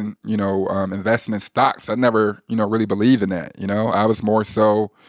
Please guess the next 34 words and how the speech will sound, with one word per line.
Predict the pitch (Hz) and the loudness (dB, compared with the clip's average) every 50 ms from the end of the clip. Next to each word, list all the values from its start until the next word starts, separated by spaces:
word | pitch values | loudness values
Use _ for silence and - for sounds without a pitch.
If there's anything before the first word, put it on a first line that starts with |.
| - - - - - - - | -20 -20 -20 -20 -20 -10 -4
humbly | - 127 131 120 123 120 110 | -2 -2 0 0 0 0 0
speaking, | - - - 127 139 131 - 110 | -2 -2 0 2 0 2 0 -4
just | 107 104 - | -6 -4 -4
being | - 117 113 107 | -2 -2 0 0
like, | 107 104 104 | 0 -2 0
"No, | 113 117 110 101 | 0 0 0 -2
show | 95 - - - 127 127 | -2 -2 0 2 2 2
me | 123 120 120 117 | 2 2 0 2
what | 113 110 110 | 2 2 2
I | 110 110 98 | 2 0 0
own," | - 110 117 110 98 90 80 - - | 0 2 2 2 0 -2 -6 -12 -8
more | 98 107 113 110 107 | -2 0 2 2 2
so | - - 120 113 | 0 0 0 0
than | 107 104 101 | 0 -2 -4
tell | - - 131 120 120 117 | -2 2 4 4 4 4
me | 120 113 113 | 2 2 0
about | 107 101 113 110 107 101 92 | 0 2 2 2 2 2 0
what's | 101 120 - - - | 0 0 0 0 -2
gonna | - 107 104 101 101 107 | -4 -2 -2 -2 0 0
happen | 110 104 104 104 101 - 104 101 101 101 101 - _ - - - - - - - _ _ - | 0 0 0 0 0 -2 -2 -2 -2 -4 -6 -8 _ -20 -20 -20 -20 -20 -20 -20 _ _ -4
and, | 98 104 | -2 0
you | 107 | 2
know, | 107 107 107 98 98 95 - - - | 4 4 4 4 2 -2 -4 -6 -2
hit | - 123 - | 0 0 0
me | 110 113 | 2 2
with | 107 104 - | 0 2 2
the | 110 104 | 2 2
O | 107 107 107 | 4 2 2
D | 104 101 | 2 2
wop | 107 110 113 104 - - | 2 2 2 2 0 -2
do. | - 95 90 95 90 | -2 -2 -2 -2 -4
And | 87 - 95 | -8 -8 -10
I | 101 104 | -10 -8
think | - - 113 110 101 90 | -6 -6 -4 -4 -6 -8